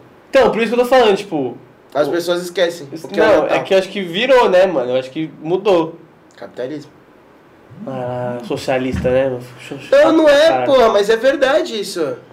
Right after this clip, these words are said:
Speaker 1: Não, sim, é, mas
Speaker 2: Eles criaram isso pra dar presente. A
Speaker 1: É,
Speaker 2: Coca-Cola
Speaker 1: foi.
Speaker 2: conseguiu pra caralho. Agora é o que você falou, a primeira coisa que você falou,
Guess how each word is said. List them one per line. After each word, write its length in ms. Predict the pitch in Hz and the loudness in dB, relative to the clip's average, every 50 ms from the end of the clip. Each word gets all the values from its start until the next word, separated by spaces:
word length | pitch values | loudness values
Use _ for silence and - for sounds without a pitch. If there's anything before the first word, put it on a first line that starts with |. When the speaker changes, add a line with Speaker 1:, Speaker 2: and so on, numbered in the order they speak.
| - _ _ | -20 _ _
Speaker 1:
Não, 180 | - 254 202 175 | 0 2 2 2
sim, 300 | - - 247 233 196 165 | 0 -2 -2 0 2 2
é, 220 | 170 180 180 151 | 2 4 2 2
mas 140 | 127 120 - | 2 2 2
Speaker 2:
Eles 180 | - 240 - - | 2 2 0 -2
criaram 360 | - 262 247 247 254 262 262 | -2 2 2 4 4 4 2
isso 120 | 262 262 | 0 -2
pra 140 | - 262 254 | 0 0 2
dar 160 | 254 254 254 | 2 2 0
presente. 680 | 254 262 277 277 240 240 220 190 170 - - - 139 123 - - - _ _ _ _ _ _ _ - | -2 -2 -4 -2 0 0 0 0 0 -4 -6 -10 -12 -12 -14 -18 -20 _ _ _ _ _ _ _ -6
A 40 | 202 202 190 190 | -2 0 2 2
Speaker 1:
É, 180 | 170 160 143 - | 4 4 4 2
Speaker 2:
Coca-Cola 480 | - 226 226 233 226 220 220 247 277 | 2 2 2 2 4 4 4 6 6
Speaker 1:
foi. 100 | 330 320 | 4 4
Speaker 2:
conseguiu 300 | - 415 392 339 381 440 427 | 2 0 0 2 2 2 2
pra 140 | - 427 | 0 -4
caralho. 520 | - - - 392 392 349 302 269 233 190 175 | -4 -2 -2 0 2 2 4 4 4 4 4
Agora 280 | 202 208 202 214 214 240 | 4 4 4 4 4 4
é 160 | 240 247 233 | 4 4 2
o 80 | 208 - | 2 0
que 60 | - | 0
você 100 | - 220 | -2 -4
falou, 540 | 220 240 247 233 226 208 185 - - - 202 | -2 0 0 2 2 2 2 0 -2 -2 -2
a 40 | 202 | -2
primeira 280 | 202 214 226 269 285 | -2 -2 -2 -2 -2
coisa 200 | 277 285 - 262 | -2 -4 -6 -6
que 60 | 247 240 | 0 2
você 60 | 254 | 4
falou, 280 | 233 226 196 - - | 4 4 4 2 0